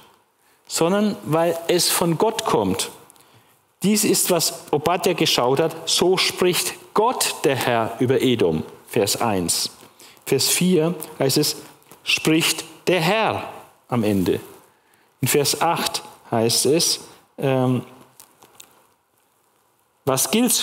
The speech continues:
Spricht der Herr, ich will. Also es ist Gottes Wille, was hier, äh, geschieht. Und in Vers achtzehn auch nochmal, ähm, denn der Herr hat's geredet.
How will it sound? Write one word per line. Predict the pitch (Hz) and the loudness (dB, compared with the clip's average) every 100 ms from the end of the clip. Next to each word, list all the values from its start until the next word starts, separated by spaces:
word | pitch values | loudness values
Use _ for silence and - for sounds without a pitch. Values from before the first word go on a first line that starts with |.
| - | -2
Spricht | - - 180 226 - - | -2 -2 0 2 0 0
der | 175 | 0
Herr, | 143 101 90 - - - | 2 0 -2 -8 -16 -10
ich | 254 269 - | -4 -2 0
will. | 165 156 92 80 - - _ _ _ _ _ _ - - | 0 2 0 -4 -10 -20 _ _ _ _ _ _ -20 -6
Also | 143 180 | -2 0
es | 165 | 0
ist | 151 | -2
Gottes | - 220 220 - | -2 0 0 0
Wille, | 147 123 101 | 0 2 2
was | 110 - | 0 0
hier, | 113 98 - - | 0 -2 -8 -8
äh, | - 123 | -2 -2
geschieht. | 123 127 - 143 - | 0 0 0 0 -2
Und | 196 202 | -2 0
in | 196 | 0
Vers | 202 185 - | 0 0 0
achtzehn | 202 - - 151 | -2 -2 -2 0
auch | 117 139 | 0 0
nochmal, | 139 127 117 113 175 - - - - - - | 0 2 2 2 0 -4 -12 -16 -18 -10 -2
ähm, | 139 131 - - - - | 0 0 -4 -14 -18 -4
denn | - 202 | 0 2
der | 180 | 2
Herr | 147 - 185 226 202 110 - - | 0 0 2 0 0 -4 -8 -10
hat's | - 139 - - | -4 -2 -2 0
geredet. | 113 101 110 - 104 | 0 2 0 0 -4